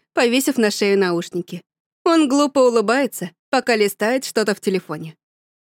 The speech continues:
Только не говорите, что он прямо сейчас смотрит мемы. Я сижу напротив,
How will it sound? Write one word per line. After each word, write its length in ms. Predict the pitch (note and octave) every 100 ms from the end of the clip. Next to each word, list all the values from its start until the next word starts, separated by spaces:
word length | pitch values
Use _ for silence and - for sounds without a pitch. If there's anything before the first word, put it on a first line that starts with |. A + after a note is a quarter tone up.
| _ -
Только 320 | C4+ A#3 A#3+
не 100 | G#3+
говорите, 480 | G#3 G3+ A3+ C#4+ C4+
что 240 | - G3+
он 140 | G#3 G3+
прямо 280 | A3 A3
сейчас 400 | G#3 A3 - C#4+
смотрит 400 | - G#3 G3 F#3+
мемы. 300 | F#3 E3 F3 - _ _ _ _ _ _ _ _
Я 220 | D#4 D4+ D#4+
сижу 280 | - A3
напротив, 640 | A3 G3 - E3+ - F#3+